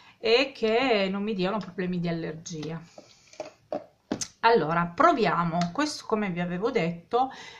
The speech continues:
eh, Astra, lo Sleeping zero due sugli occhi. Quindi vado a darne una leggera quantità in modo da creare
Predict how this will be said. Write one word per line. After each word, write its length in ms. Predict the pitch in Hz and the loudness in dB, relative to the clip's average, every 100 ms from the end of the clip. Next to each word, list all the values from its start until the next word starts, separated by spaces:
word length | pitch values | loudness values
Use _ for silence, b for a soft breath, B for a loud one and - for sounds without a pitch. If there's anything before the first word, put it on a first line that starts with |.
| B | B
eh, 520 | 233 196 190 190 190 | 0 2 2 0 0
Astra, 540 | - 180 170 - 240 | 2 2 0 -6 -2
lo 120 | 269 214 | -2 -2
Sleeping 500 | 180 190 185 190 185 | -4 -6 -4 -6 -4
zero 260 | 190 233 | -4 -4
due 320 | 220 196 196 | -4 -4 -4
sugli 360 | 196 - 190 170 | -6 -8 -6 -8
occhi. 580 | 160 - - 190 185 - | -10 -14 -6 -4 -4 -8
Quindi 220 | - 226 196 | -8 -4 0
vado 260 | 254 269 | 2 2
a 40 | 214 | 2
darne 480 | 165 165 185 - - | 4 2 -2 -8 -8
una 240 | 214 196 | -4 -2
leggera 460 | 196 185 262 339 381 | -2 -4 -4 -4 -2
quantità 640 | 226 196 170 170 180 175 | 0 0 -2 -2 4 6
in 80 | 196 | 6
modo 220 | 185 180 | 0 -6
da 160 | 190 170 | -6 -8
creare 640 | - 185 185 208 220 - | -2 2 4 4 0 -4